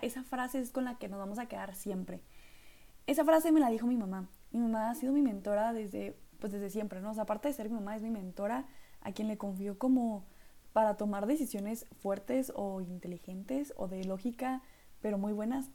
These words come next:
ella. Ella tiene una boutique de ropa. De hecho, nos pueden seguir.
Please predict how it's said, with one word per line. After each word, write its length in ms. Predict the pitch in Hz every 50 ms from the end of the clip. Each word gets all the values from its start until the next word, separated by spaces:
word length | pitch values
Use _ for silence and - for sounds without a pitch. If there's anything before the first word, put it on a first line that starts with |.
| - -
ella. 320 | 190 190 190 190 - - - - - - - - - - - - - - -
Ella 280 | 240 269 262 285 285 285
tiene 260 | 285 277 269 277 277
una 180 | 269 262 269 269
boutique 240 | 233 - 208 190
de 80 | 220 214
ropa. 200 | 208 214 214 214
De 100 | 208 254
hecho, 160 | 254 - 359
nos 120 | 403 370 -
pueden 220 | - 220 247 269
seguir. 220 | 247 - - -